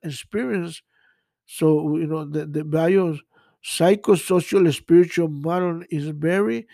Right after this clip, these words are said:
effective in all functions of pastoral care, especially in this function of guidance. So people are always looking for guidance, you know, so we need to be real, you know,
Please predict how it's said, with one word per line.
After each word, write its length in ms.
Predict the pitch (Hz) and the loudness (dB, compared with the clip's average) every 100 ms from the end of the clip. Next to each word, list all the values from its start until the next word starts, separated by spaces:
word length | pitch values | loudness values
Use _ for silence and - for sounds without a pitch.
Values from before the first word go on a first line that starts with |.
| - _ | -20 _
effective 680 | - 139 - 185 185 175 165 | -8 -6 -2 -2 0 -2 -2
in 140 | 170 147 | -6 -4
all 240 | 160 190 | -2 -2
functions 720 | 175 - 175 156 - 165 156 - _ _ | -4 -8 -8 -10 -10 -10 -10 -20 _ _
of 160 | - 143 | -4 -4
pastoral 580 | 147 139 - 165 165 156 | -4 -6 0 6 6 6
care, 280 | 156 147 139 | 0 0 0
especially 880 | - - 170 160 170 160 151 156 - | -4 -4 -4 -2 -6 -4 -4 -8 -10
in 240 | 151 143 143 | -10 -10 -4
this 260 | 156 143 - _ _ | -4 -4 -12 _ _
function 600 | _ - 151 143 151 143 139 | _ -6 -4 -4 -8 -8 -10
of 180 | 143 143 | -12 -12
guidance. 540 | 147 127 147 143 143 - | -12 -8 -6 -8 -12 -12
So 200 | 143 135 - - _ _ - | -12 -12 -18 -20 _ _ 0
people 260 | 233 254 | 0 4
are 60 | 233 | 6
always 300 | 214 226 175 | 6 4 0
looking 340 | 180 202 208 | -2 -4 -10
for 180 | 180 170 | -10 -12
guidance, 560 | 147 151 180 156 143 - | -12 -14 -14 -14 -18 -16
you 80 | |
know, 160 | 151 151 | -16 -16
so 360 | - 156 147 147 _ _ _ _ _ | -12 -10 -10 -12 _ _ _ _ _
we 160 | 151 170 | -4 -2
need 220 | 190 185 | -4 -4
to 180 | 190 175 | -6 -4
be 340 | 170 185 175 | -4 -2 -2
real, 400 | 165 175 165 160 | 2 2 2 0
you 100 | 160 | -2
know, 260 | 151 143 | -4 -8